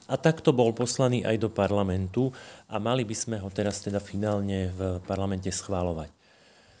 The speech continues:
Samozrejme, žijeme ťažké časy, covid má dosah na ľudí, ale samozrejme aj na ekonomiku a z toho vyplývajúce aj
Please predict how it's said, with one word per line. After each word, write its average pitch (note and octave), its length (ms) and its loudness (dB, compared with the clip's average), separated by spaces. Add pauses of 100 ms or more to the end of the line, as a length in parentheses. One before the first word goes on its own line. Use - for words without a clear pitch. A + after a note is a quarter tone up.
(200)
Samozrejme, C3 960 2
žijeme A2 640 0 (240)
ťažké A#2+ 320 2
časy, C3 480 2
covid A#2+ 400 0
má A2+ 160 6
dosah G#2+ 560 4 (320)
na A#2+ 160 4
ľudí, A2+ 320 4
ale A2 240 2
samozrejme G#2 560 0
aj F#2 160 2
na G2 80 0
ekonomiku A#2+ 800 0
a B2 80 0
z - 240 -4
toho G#2+ 160 -2
vyplývajúce G2+ 800 -4
aj G2+ 180 0